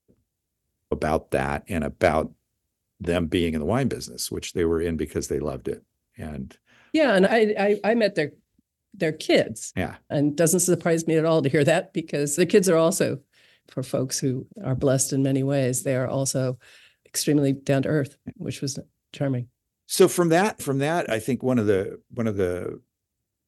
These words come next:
Speaker 1: one of the great, one of the great reminders in that is that, uh, everyth-, everything matters. I, and, and particularly,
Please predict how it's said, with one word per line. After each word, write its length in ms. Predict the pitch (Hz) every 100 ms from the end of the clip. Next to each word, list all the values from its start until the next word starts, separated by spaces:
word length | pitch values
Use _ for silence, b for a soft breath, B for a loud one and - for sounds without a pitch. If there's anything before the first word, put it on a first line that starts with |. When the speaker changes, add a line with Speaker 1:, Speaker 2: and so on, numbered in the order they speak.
| _ _ _ _ -
Speaker 1:
one 180 | 123
of 60 | 98
the 40 | 104
great, 520 | 127 131 139 123 - _ - 123 -
one 220 | 135 147
of 80 | 143
the 40 |
great 240 | 113 120 110
reminders 720 | 104 98 98 98 85 69 -
in 200 | - 85
that 260 | 78 76 -
is 300 | - 87 -
that, 420 | 98 82 82 - _ _ _ _ _ _ _ _ _ _ _ _
uh, 380 | 98 82 78 - 69 - _ _ _ _ _ _ _ _ _ _
everyth-, 380 | 127 131 131 - -
everything 480 | 170 170 165 135 107
matters. 500 | 82 71 58 - - _ _ _ _ _ _
I, 180 | - 135 - 156 123
and, 140 | 120
and 160 | 139 127
particularly, 880 | 131 185 185 180 170 143 117 107